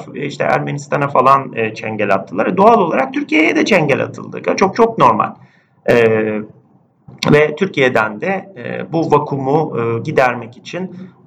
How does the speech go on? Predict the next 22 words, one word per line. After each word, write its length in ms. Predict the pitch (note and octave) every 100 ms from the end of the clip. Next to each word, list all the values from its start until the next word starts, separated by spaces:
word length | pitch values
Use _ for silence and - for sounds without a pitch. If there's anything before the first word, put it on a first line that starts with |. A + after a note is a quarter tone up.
| -
e, 40 | - F#2+ -
zaten 420 | A#2+ - A#2+ A2+
tecrübeli, 680 | C#3 A#2+ A2+ A2 G2+ A2+ C3
yetişmiş, 760 | B2+ A2+ - G#2+ A2 - - -
e, 100 | G#2+ G#2+ A2 A1 A1 - - B2 A#2+
dil 260 | D3 C3
bilen, 380 | G#2+ G#2 D3 - - _ _ _ -
e, 60 | G#2+ G#2 G2+ G2+ G2+ G2+ A2 - - - -
dünya 340 | C3 C#3 C3+ C3
görmüş 460 | A#2+ G2+ G#2+ -
insanlarını 800 | D3+ D3 G#2+ G2+ G2+ A2 F3+ G3 -
çekti. 520 | - D#3 - - - - _ _ _
Bundan, 800 | C#3+ F#3 G3 F#3+ G3 G3+ G3+ F#3+ -
e, 300 | E3+ F3 E3+
bunun 200 | F#3 G3
en 120 | G#3 G#3+
enteresan 500 | F#3+ F#3+ F#3 F#3+ F#3+
örneklerinden 760 | F#3+ F#3+ G3 G3 G3+ G#3 G3+
bir 100 | A3+
tanesi 420 | F3+ C3 C3+ -
işte 180 | G#3+ G3+
Hollanda'daki 920 | G3 F#3+ F#3 E3+ C#3 C3 - C#3+ F#3+